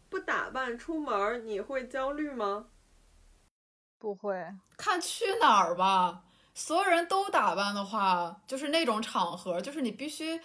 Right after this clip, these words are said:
Speaker 3: 人家就说你正装出席的场合，我就穿一刮的板儿去了，那我可能会稍微有点儿不要脸了，
Speaker 2: <laughs>
Speaker 3: 可能感觉。人都已经要求那样了，就是礼仪吧，我觉得。<laughs>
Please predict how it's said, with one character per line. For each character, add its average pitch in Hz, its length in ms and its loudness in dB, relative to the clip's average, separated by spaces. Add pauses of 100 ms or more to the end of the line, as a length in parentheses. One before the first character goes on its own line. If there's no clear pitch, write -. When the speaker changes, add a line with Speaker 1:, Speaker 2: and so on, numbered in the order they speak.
(140)
Speaker 3:
人 233 160 0
家 320 80 0
就 339 120 -4
说 339 220 -4
你 262 100 0
正 277 240 -2
装 269 220 2
出 285 220 -10
席 202 240 -8
的 262 100 2
场 185 260 -4
合， 175 300 -4
我 190 160 0
就 220 100 -4
穿 285 320 -4
一 262 260 2
刮 262 180 4
的 262 80 -2
板 208 120 0
儿 - 140 -10
去 - 260 -10
了， 185 180 0
那 226 120 -2
我 208 160 0
可 208 160 -8
能 165 80 -8
会 214 180 -2
稍 214 140 6
微 220 80 6 (120)
有 175 120 0
点 208 100 0
儿 170 160 -4 (200)
不 220 100 0
要 254 140 8
脸 214 180 4
了， - 280 -8
Speaker 2:
<laughs> - 20 -8
Speaker 3:
可 202 140 -6
能 214 180 -4
感 202 260 -2
觉。 196 300 -4 (580)
人 240 220 4
都 381 120 0
已 277 120 0
经 220 160 0
要 285 260 6
求 285 200 -4
那 185 100 0
样 175 260 0
了， 170 80 -10
就 262 140 -4
是 277 80 -2
礼 226 80 -2
仪 170 400 -6
吧， 226 240 2
我 180 100 -2
觉 165 100 -12
得。 170 80 -6 (400)
<laughs> 233 220 -6